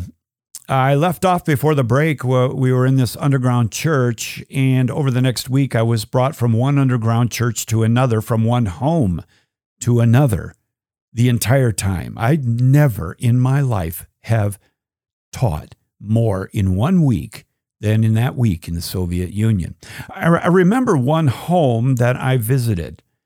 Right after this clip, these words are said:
They brought me in, and the small house, very small house, in fact. In fact, I can still remember the home. I can remember the color. I can remember the street. And when I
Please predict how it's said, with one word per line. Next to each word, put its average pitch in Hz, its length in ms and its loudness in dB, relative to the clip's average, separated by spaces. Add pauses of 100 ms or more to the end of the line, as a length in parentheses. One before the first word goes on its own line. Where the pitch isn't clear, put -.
(380)
They 135 260 0
brought 160 320 0
me 208 240 2
in, 127 340 0
and 135 260 2
the 123 220 0
small 175 460 -2
house, 113 680 -4 (120)
very 113 360 -4
small 101 320 -4
house, 107 320 -6
in 98 100 -4
fact. 87 260 -8
In 139 60 0
fact, 160 260 -4 (340)
I 165 80 0
can 98 160 -6
still - 640 -2
remember 104 760 0
the 175 140 -2
home. 175 360 -2 (260)
I 120 120 -2
can 113 160 -2
remember 110 420 2
the 80 200 -6 (100)
color. 151 440 -2
I 110 80 -2
can 98 200 -4
remember 92 460 0
the 76 140 -8
street. - 680 -4 (720)
And 143 540 2
when 139 580 2
I 135 580 0